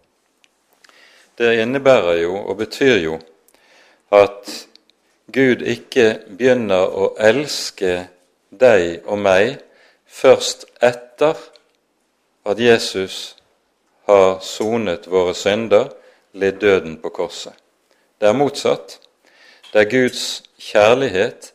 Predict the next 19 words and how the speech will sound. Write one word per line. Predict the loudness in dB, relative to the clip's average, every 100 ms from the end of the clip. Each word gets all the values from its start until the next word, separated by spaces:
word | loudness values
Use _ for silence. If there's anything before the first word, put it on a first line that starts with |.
| -20
som | -12 -8
er | -6 -4
grunnlaget | 2 2 2 4 6 6 2 -6
for | -2 -2 -2 -4
og | -6 0
årsaken | 4 4 2 0 0 -2 -8 -12
til | -6 -6 -8 _ _ _ _ _ _ _
at | -6 0
Jesus | 0 0 -6 -8
sendes | -2 -2 -2 -6 -8
til | -6 -4 2
verden | 4 4 0 -6 -18 _ _
for | -10 2 2 2 -4
å | -8
dø. | -8 -10 -16 _ _ _ _ _ _ _ _ _ _ _ _ _ _
Han | -6 -2
elsker | 2 2 2 -6 -4 0 2
den | 2 0 -2
skapning | -8 -2 0 0 -6 -14 -12 -12